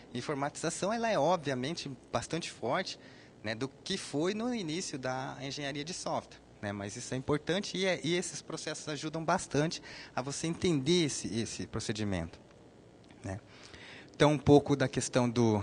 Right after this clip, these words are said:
é, reconhecimento, né, então,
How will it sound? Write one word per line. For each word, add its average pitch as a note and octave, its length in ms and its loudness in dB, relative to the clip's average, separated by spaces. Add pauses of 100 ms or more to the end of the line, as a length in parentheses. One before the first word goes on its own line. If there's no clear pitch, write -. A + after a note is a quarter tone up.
(300)
é, F2+ 460 -4 (1500)
reconhecimento, C#3+ 800 4 (220)
né, G#2+ 180 -4
então, G2+ 160 -6